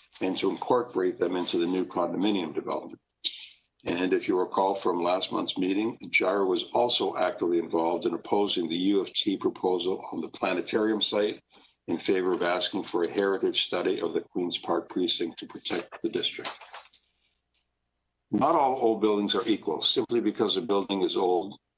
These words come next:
we feel should not automatically make it heritage. The city must be selective in choosing which buildings should be preserved.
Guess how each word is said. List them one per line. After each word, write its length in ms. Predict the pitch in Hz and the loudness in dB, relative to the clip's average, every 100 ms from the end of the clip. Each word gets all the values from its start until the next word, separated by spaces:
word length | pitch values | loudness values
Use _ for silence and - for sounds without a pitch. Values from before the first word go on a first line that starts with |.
| _ - | _ -4
we 240 | 95 104 107 | 2 2 2
feel 420 | - 90 82 85 | 2 2 2 0
should 240 | - 85 | -2 0
not 240 | 95 95 95 | 0 0 2
automatically 760 | 92 92 87 85 85 85 87 | 0 0 0 0 0 0 0
make 280 | 82 85 - | 2 0 0
it 80 | 85 | -2
heritage. 560 | 82 80 - 87 - - | -2 -4 -2 -6 -6 -4
The 120 | 85 | -2
city 320 | - 127 117 | 2 2 2
must 400 | 101 101 123 - | 2 0 -2 0
be 100 | 110 | 0
selective 480 | - 95 95 - 90 | 0 -2 -2 0 -2
in 140 | 85 | -2
choosing 440 | - 110 98 90 82 | 0 0 2 0 2
which 260 | 107 - | 0 2
buildings 420 | 104 101 90 92 - | 0 2 0 -2 -2
should 180 | 90 | 0
be 120 | 85 85 | 0 0
preserved. 600 | - - 78 65 - | -2 -2 -2 -4 -12